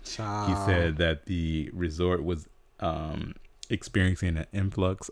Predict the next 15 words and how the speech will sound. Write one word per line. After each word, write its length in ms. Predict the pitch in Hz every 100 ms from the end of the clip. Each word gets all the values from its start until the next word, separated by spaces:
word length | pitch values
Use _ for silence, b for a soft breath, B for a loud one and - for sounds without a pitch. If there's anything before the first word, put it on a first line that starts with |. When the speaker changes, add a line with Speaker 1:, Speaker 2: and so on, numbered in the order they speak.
| -
Speaker 2:
of 500 | 85 78 78 78 76 - b b b b 95
requests 500 | 90 - 98 - -
from 500 | - 98 80 76 73 -
the 240 | 80 78
social 480 | 78 - 82 78 87
media 400 | 78 78 76 76 -
influencers 1000 | - 104 107 120 123 117 123 120 120 123 - 101
requesting 800 | 92 - 85 80 - 80 78 76
free 300 | - - 82
nights, 600 | 78 90 104 - - - - b b b b b - - -
uh, 360 | 98 92 90
free 260 | - - 92
food, 640 | - 127 117 110 107 107
free 260 | - 92 85
alcohol 960 | 107 107 98 92 92 92 90 87 90